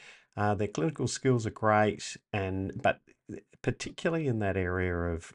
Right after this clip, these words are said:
uh, communication confidence around chiropractic and just general sort of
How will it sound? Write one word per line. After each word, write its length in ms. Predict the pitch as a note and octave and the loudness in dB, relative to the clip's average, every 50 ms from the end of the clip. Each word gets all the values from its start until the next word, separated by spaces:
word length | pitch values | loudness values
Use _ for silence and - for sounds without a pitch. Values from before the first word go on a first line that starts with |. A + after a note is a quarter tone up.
| _ - | _ -6
uh, 220 | - F#2+ F2+ E2+ E2 | -4 -4 -4 -4 -4
communication 540 | - G#2+ G2+ F#2 - - G#2 F2+ - F#2 | -2 0 0 0 2 0 0 0 -2 -4
confidence 480 | - G#2+ - - - G2+ E2+ - - - | -4 -6 -4 -4 -4 -4 -4 -4 -4 -4
around 240 | F#2 F#2 F2+ F2 - | -4 -4 -4 -6 -6
chiropractic 720 | - - F2 E2+ E2+ - - B2 B2+ - C3 A2+ - - | -4 -2 -2 -2 -2 -2 -2 -2 -2 0 -4 -4 -2 -2
and 160 | G#2+ G2+ F#2+ | -4 -4 -4
just 280 | - G#2 G2+ - - - | -4 -4 -6 -6 -8 -8
general 500 | - - G2+ F#2+ F#2 F#2 F#2 F2 F2 F2 | -6 -4 -4 -2 -2 -4 -4 -6 -6 -8
sort 200 | - - - F#2 | -8 -6 -4 -4
of 160 | F2 D#2+ F2 | -6 -6 -10